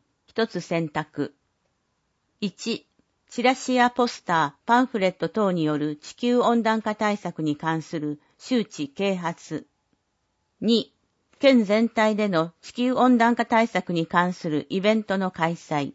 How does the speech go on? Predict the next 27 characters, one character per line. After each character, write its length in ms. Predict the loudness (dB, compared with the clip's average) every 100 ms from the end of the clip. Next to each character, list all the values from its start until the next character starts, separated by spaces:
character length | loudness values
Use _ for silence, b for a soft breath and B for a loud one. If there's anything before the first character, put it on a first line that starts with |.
| _ _ _ _ _ _ _ _
三、 460 | -4 0 2 0 -8 _ _ _ _
地 140 | -16
球 280 | -6 0 2
温 240 | 2 2 2
暖 220 | 2 2
化 100 | 0
対 220 | 2 0
策 260 | 0 -4 -4
の 140 | -4
取 200 | -4 -4
り 40 |
組 240 | -2 -2 0
み 60 |
に 80 | -2
対 240 | -2 -2 -4
す 180 | -6
る 240 | -4 -4 -6 _
県 260 | 0 0 0
独 180 | -2 -4
自 180 | -4
の 140 | -4 -4
補 140 | -2
助 140 | -2 -2
制 260 | 0 0
度 140 | 0 -2
の 100 | -4
設 240 | -6 -10